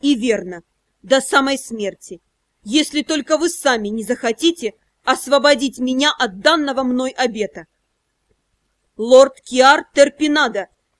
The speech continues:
я принимаю вашу присягу верности и вместе с мечом, который возвращаю вам, обещаю заботиться о вас и вашей семье, хранить,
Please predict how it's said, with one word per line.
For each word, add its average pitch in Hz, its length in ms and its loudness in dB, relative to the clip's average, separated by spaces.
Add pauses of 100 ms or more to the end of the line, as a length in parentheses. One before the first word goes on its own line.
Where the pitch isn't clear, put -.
я 294 220 2
принимаю 320 640 2
вашу 262 320 -2
присягу 294 560 -2
верности 220 720 -6 (360)
и 277 140 -2
вместе 302 400 0
с - 80 -10
мечом, 339 480 -4 (340)
который 302 380 0
возвращаю 311 720 0
вам, 226 320 -2 (320)
обещаю 262 640 0
заботиться 285 680 -2
о 277 200 0
вас 247 360 -2 (280)
и 269 80 -4
вашей 330 340 4
семье, 196 480 -6 (560)
хранить, 277 640 0